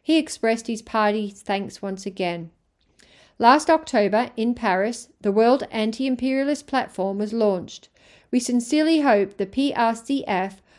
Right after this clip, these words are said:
will continue to work at the center of the platform. Americ Monville said that it was an emotional moment, for we have once again experienced progress in our movement.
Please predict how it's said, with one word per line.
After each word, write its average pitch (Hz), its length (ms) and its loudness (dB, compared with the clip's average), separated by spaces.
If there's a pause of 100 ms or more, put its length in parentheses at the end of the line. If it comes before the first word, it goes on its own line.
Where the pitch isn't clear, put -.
will 254 120 0
continue 277 480 0
to 294 160 -4
work 208 280 2
at 208 100 -8
the 220 60 -8
center 214 440 -4
of 208 80 -6
the 220 80 -6
platform. 180 720 -6 (720)
Americ 262 480 4
Monville 233 480 2
said 214 220 -2
that 220 160 2
it - 100 -2
was 220 220 0
an 214 80 -2
emotional 285 540 0
moment, 180 520 -2 (300)
for 240 140 -2
we 226 100 4
have 208 140 4
once 262 320 4
again 214 280 2
experienced 208 920 0
progress 226 500 0
in 214 100 -4
our 214 140 0
movement. 196 600 -2